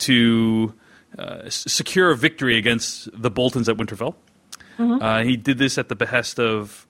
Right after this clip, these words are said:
Speaker 2: Melisandre.
Speaker 1: Melisandre. And, uh, as a result of that, a, a bunch of his men deserted him. His wife hung him,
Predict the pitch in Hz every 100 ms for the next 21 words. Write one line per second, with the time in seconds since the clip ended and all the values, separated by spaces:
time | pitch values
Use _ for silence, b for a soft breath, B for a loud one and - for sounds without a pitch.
0 | _ - 208 185 185 175 170 190 127 120
1 | 110 107 151 147 - 120 117 117 117 117
2 | 110 - B B B B B - 113 110
3 | 104 - _ _ - - 135 127 139 123
4 | 185 180 156 160 156 120 - 120 131 131
5 | 123 110 120 104 104 190 170 156 156 151
6 | 143 107 113 104 110 123 - 151 156